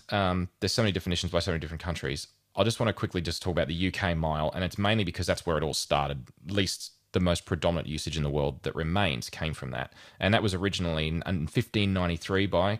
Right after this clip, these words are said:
good old Queen Elizabeth. And this is where we have to talk about furlongs, Casey.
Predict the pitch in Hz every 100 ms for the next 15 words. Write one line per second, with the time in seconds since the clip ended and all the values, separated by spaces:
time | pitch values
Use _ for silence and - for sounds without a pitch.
0 | - 82 82 - 90 82 82 78 69 -
1 | _ - - - - _ _ - 90 87
2 | 85 80 - _ _ _ _ _ _ 101
3 | 127 110 107 95 82 87 - 92 - 78
4 | - - 90 90 76 71 - - 78 -
5 | 78